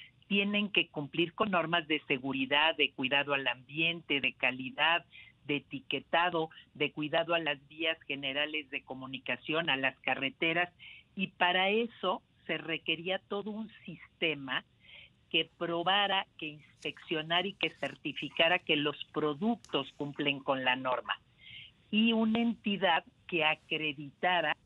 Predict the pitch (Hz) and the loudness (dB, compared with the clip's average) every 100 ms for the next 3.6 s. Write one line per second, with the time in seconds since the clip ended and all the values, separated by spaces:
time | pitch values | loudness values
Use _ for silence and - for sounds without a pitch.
0 | _ - 156 143 147 147 147 147 170 165 | _ -6 -4 0 -2 -2 -8 0 2 2
1 | 143 _ _ _ - 170 170 208 214 - | -2 _ _ _ -8 -2 0 -2 -4 -6
2 | 262 - 214 180 160 160 170 156 143 131 | -6 -4 -4 0 -2 -2 -10 -10 -12 -8
3 | - 156 156 180 175 156 | 0 0 2 -2 0 0